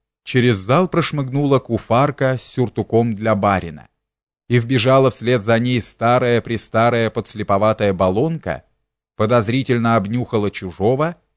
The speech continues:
и хрипло протявкала на него, но больше для проформы,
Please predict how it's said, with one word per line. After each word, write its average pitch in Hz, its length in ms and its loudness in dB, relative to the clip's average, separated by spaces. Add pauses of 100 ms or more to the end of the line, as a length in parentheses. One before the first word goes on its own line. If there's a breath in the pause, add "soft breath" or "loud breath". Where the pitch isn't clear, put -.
(360)
и 131 100 2
хрипло 160 440 2
протявкала 127 720 2
на 110 100 -2
него, 87 460 -4 (560)
но 123 160 2
больше 131 420 2
для 113 180 -2
проформы, 113 760 0